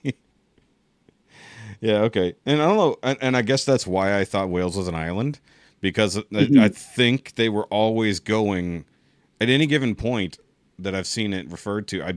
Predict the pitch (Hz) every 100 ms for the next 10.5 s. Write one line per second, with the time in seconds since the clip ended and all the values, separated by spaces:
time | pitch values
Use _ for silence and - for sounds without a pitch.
0 | 76 _ - _ - 95 - - 107 104
1 | - 101 95 - - - 113 135 139 135
2 | 101 - 110 117 90 87 85 76 _ 92
3 | 90 107 110 101 90 85 87 87 92 104
4 | 113 104 95 90 95 85 - 95 85 98
5 | - 87 80 - _ _ _ _ _ _
6 | 104 107 104 85 76 - _ - 113 110
7 | 101 92 90 - 98 95 92 80 101 90
8 | - 98 85 85 92 87 104 110 98 92
9 | 104 98 98 - 104 92 85 98 80 101
10 | 95 107 104 85